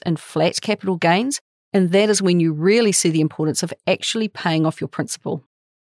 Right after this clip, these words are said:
Now, the March twenty twenty-one government announcement around trying to cool the very rapidly rising housing market that Callum, as a rental property investor, is trying to cash in on, see him now looking to adjust his investment strategy.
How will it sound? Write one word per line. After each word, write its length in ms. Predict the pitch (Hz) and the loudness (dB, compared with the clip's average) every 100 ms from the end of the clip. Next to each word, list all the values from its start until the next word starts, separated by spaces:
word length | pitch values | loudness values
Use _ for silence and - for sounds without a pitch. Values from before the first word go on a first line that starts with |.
| _ _ _ - | _ _ _ -4
Now, 120 | 202 | 0
the 80 | 208 | 4
March 340 | 220 233 - | 4 4 0
twenty 320 | - 202 202 | -2 0 0
twenty-one 520 | 190 - 185 180 175 165 | 0 -2 0 2 2 2
government 560 | 170 165 165 165 - - | 0 0 0 -2 -4 -2
announcement 560 | 160 151 147 - 156 - | 0 2 0 0 -2 -2
around 460 | 160 165 180 208 | -2 2 4 4
trying 240 | 208 185 165 | 2 2 0
to 80 | - | -2
cool 280 | - 170 | -2 0
the 180 | 160 156 | 0 -4
very 440 | 143 160 170 180 165 | -2 0 2 2 2
rapidly 400 | 156 165 156 151 | 0 -2 -4 -2
rising 380 | 160 151 151 | 0 0 0
housing 360 | 147 160 147 156 | 0 0 0 0
market 360 | 151 156 - - _ _ | 0 -2 -6 -10 _ _
that 160 | - - | -4 -4
Callum, 440 | - 175 175 214 | -2 0 2 0
as 160 | - 160 | -2 -2
a 80 | 160 | -2
rental 300 | 165 175 170 | 0 0 -2
property 340 | - 151 156 | -4 -2 0
investor, 400 | 156 160 156 - | 0 0 -2 -4
is 120 | 165 - | -6 -6
trying 260 | - 156 | 0 0
to 100 | 156 | -2
cash 300 | - 151 147 - | -4 -4 -2 0
in 160 | 247 | 2
on, 280 | 220 151 175 - _ | 2 2 0 -4 _
see 300 | - - 196 | -4 0 2
him 180 | 202 196 | 2 2
now 140 | 175 160 | 2 2
looking 360 | 160 156 160 | 2 0 -4
to 140 | - 151 | -2 -4
adjust 500 | - 147 151 - - 143 | 0 0 0 -4 -8 -8
his 180 | 156 156 | -4 -2
investment 440 | 151 151 - 131 | 0 -2 -2 -4
strategy. 540 | - 147 147 - 151 | -2 0 -2 -2 -4